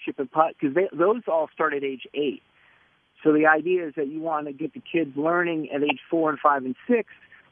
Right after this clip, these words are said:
you know, at the Parks and Recs and Y M C As and schools, and then, and then you wanna feed them into the golf courses for the, for those other programs.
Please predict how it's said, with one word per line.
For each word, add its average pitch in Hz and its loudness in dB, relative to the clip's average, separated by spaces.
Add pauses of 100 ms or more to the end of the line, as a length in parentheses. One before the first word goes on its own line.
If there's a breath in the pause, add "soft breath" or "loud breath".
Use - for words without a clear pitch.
(200)
you 147 0
know, 143 2
at 131 -2
the 135 -6
Parks 147 4
and 139 -2
Recs 143 0
and 135 0
Y 139 4
M 131 0
C 143 2
As 120 -2
and 123 0
schools, 160 2 (380 soft breath)
and 139 2
then, 156 0
and 151 0
then 156 2
you 156 4
wanna 143 0 (140)
feed 208 2
them 180 0
into 175 -6
the 147 -2
golf 147 2 (100)
courses - -8 (560 soft breath)
for 147 8
the, 135 6 (140)
for 147 4
those 135 4
other 139 -2
programs. 113 -6